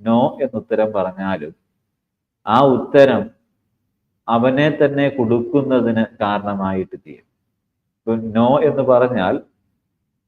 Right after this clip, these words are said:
റോമ ഗവൺമെന്റിനെതിരെ പ്രവർത്തിക്കുന്ന ഒരാളാണ് യേശു എന്ന വ്യാഖ്യാനം അവർ കൊണ്ടുവരും. ഇനി കൊടുക്കണം എന്ന് പറഞ്ഞാൽ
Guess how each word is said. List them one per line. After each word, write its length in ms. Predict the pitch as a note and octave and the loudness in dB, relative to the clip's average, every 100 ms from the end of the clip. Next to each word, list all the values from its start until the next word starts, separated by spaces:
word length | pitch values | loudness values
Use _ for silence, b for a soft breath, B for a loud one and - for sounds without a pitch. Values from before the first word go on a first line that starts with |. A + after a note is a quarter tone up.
| - | 0
റോമ 540 | A#2 B2 B2+ C#3 C#3+ | 4 6 4 2 2
ഗവൺമെന്റിനെതിരെ 920 | C3 C3 C3 C3 C3+ C#3 C3+ A#2 B2 B2+ | 4 4 4 -2 -2 -2 0 0 2 2
പ്രവർത്തിക്കുന്ന 720 | B2 A2+ A2+ C3+ - C3+ B2+ | 2 0 0 -4 -2 -2 2
ഒരാളാണ് 600 | A#2 A2 A2+ A2 G#2+ A2 | 2 2 2 0 -2 -2
യേശു 540 | G2+ G2+ G2+ A2+ A#2 - | -2 -2 -4 -8 -8 -8
എന്ന 380 | G#2+ F#2+ G#2+ G#2+ - | -6 -6 -6 -10 -6
വ്യാഖ്യാനം 560 | G2 F#2 - G#2 G2 G2 | -4 -4 -4 -4 -4 -6
അവർ 260 | - F2 | -12 -20
കൊണ്ടുവരും. 520 | F2 E2 D#2+ D#2 - _ _ _ _ _ _ _ _ _ - | -20 -20 -20 -20 -20 _ _ _ _ _ _ _ _ _ -8
ഇനി 120 | B2+ | -8
കൊടുക്കണം 800 | C#3 C#3 B2+ D3+ - D#3 E3+ E3 | 2 4 6 4 4 2 2 0
എന്ന് 160 | D3 C#3 | 0 2
പറഞ്ഞാൽ 600 | B2+ B2 A#2+ G#2 F2 | 2 2 0 -2 0